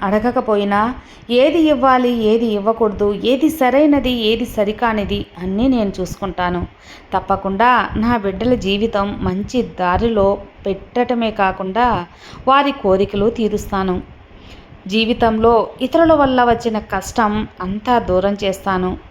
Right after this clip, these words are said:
కుటుంబ సభ్యులతో సంతోషంగా ఉండే జీవితం నీకు అనుగ్రహిస్తాను. నీవు నీ యొక్క పని స-,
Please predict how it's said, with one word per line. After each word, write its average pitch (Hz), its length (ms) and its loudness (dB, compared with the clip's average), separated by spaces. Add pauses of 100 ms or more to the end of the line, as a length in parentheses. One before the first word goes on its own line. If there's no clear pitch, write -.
(360)
కుటుంబ 202 340 0
సభ్యులతో 202 720 2
సంతోషంగా 269 760 2
ఉండే 226 300 0
జీవితం 196 540 -4
నీకు 196 280 -6
అనుగ్రహిస్తాను. 180 1080 -6 (500)
నీవు 302 640 4
నీ 277 120 4
యొక్క 302 400 4 (180)
పని 233 180 2
స-, 240 220 -2